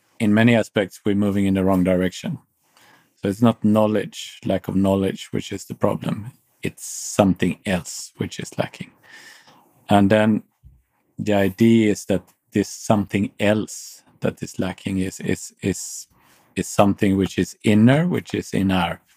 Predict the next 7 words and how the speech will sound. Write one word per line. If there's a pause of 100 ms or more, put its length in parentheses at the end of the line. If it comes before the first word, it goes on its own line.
(320)
you
know,
collective (220)
minds (480)
as
humanity. (960)
So